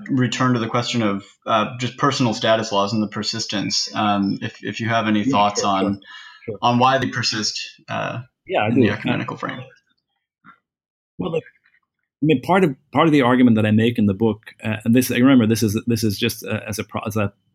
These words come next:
Speaker 2: proposition in a sense, uh, hypothesis, is that I, I'm trying to, to say this is my understanding of how the ecumenical frame develops, and, and it, and it, it does. Although I find it at one level to be e-, extraordinary,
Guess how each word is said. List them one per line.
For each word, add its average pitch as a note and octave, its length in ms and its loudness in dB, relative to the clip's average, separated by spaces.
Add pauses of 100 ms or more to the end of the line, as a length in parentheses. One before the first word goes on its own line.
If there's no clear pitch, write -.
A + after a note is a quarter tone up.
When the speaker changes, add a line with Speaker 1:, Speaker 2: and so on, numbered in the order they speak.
(120)
Speaker 2:
proposition A2+ 600 0
in F#2 100 -2
a F2 60 -6
sense, - 500 -8
uh, G2+ 260 -2
hypothesis, G#2 800 -6
is A2+ 200 -4
that A2+ 260 -2 (580)
I, A2+ 100 0
I'm A#2 240 0
trying B2+ 380 2
to, A2 360 2
to G#2 120 -6
say A2+ 180 0
this C3 220 0
is A#2 80 0
my A#2+ 200 4
understanding G#2 540 2
of F2+ 80 -4
how G2+ 200 -2
the G2+ 140 2
ecumenical G2 520 -4
frame G2 280 -2
develops, G2 640 -4
and, G2+ 180 -6
and A2 120 0
it, G#2+ 100 -6
and A2 140 -4
it, G#2+ 220 -4
it G#2+ 120 -6
does. B2 460 2 (440)
Although C3 340 4
I A2+ 120 -2
find A#2+ 300 2
it G#2+ 80 0
at A#2+ 140 -4
one B2 240 4
level A2+ 280 4
to G#2+ 120 -4
be G#2 420 2
e-, A2 320 -6
extraordinary, G#2+ 1000 0